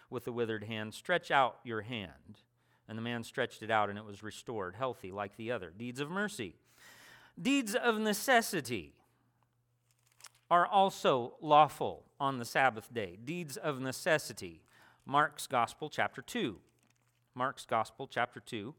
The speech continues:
And we already read this passage. This is the time when the disciples and Jesus were walking through the, the grain, and they were plucking the grains of wheat so that they could have something to eat on the Sabbath day. Deeds of necessity.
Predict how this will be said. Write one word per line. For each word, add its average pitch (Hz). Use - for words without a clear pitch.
And 120
we 131
already 139
read 160
this 123
passage. 98
This 120
is 110
the 110
time 123
when 117
the 113
disciples 123
and 117
Jesus 120
were 120
walking 117
through 120
the, 107
the 110
grain, 123
and 107
they 110
were 104
plucking 117
the 113
grains 113
of 101
wheat 117
so 117
that 110
they 113
could 117
have 107
something 113
to 147
eat 196
on 113
the 110
Sabbath 151
day. 87
Deeds 117
of 113
necessity. 117